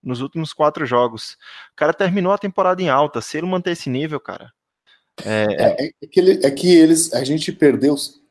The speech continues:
Speaker 2: os cinco corners, todos, reservas e titulares, ao mesmo tempo, né? Então,
Speaker 1: Isso.
Speaker 2: a gente teve que, a gente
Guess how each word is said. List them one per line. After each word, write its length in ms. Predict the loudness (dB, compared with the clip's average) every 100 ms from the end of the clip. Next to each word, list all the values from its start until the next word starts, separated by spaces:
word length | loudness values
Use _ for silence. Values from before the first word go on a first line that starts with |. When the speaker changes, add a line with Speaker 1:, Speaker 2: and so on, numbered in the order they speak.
| _
Speaker 2:
os 460 | -2 0 0 -4 -4
cinco 880 | 0 2 2 2 0 -2 -6 -8 -12 _
corners, 480 | 0 0 0 -4 -12
todos, 480 | -4 0 0 -2 -4
reservas 460 | -2 2 2 2
e 40 | -8
titulares, 460 | -6 2 2 2 -2
ao 100 | -2
mesmo 400 | 4 2 2 -6
tempo, 400 | -8 -8 -8 -12
né? 200 | -14 -14 _ _ _ _ -6
Então, 380 | -4 0 0 2
Speaker 1:
Isso. 80 |
Speaker 2:
a 40 | 0
gente 360 | -2 -10 -8
teve 320 | 0 0 0 -4
que, 280 | -4 -4
a 60 | -4
gente 240 | -6 -10